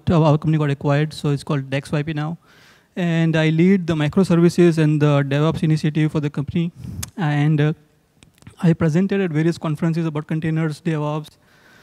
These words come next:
at the L A C D O Forum, MesosCon for the past two years, and this is my third year here, and, uh, LinuxCon, Uni-, Usenix, and some, uh, various other internal company forums. So this is basically how we are going to divide the talk,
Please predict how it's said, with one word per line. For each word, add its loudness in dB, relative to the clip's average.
at -2
the -2
L 0
A 0
C -2
D -2
O -2
Forum, -2
MesosCon -6
for -8
the -8
past -8
two -4
years, -2
and -4
this -6
is -8
my -6
third -2
year 2
here, -2
and, -2
uh, 0
LinuxCon, -2
Uni-, -4
Usenix, -2
and -4
some, -10
uh, -2
various -2
other -4
internal -2
company -4
forums. -8
So -6
this -4
is -2
basically 2
how 2
we 0
are 0
going 2
to 6
divide 4
the 2
talk, -2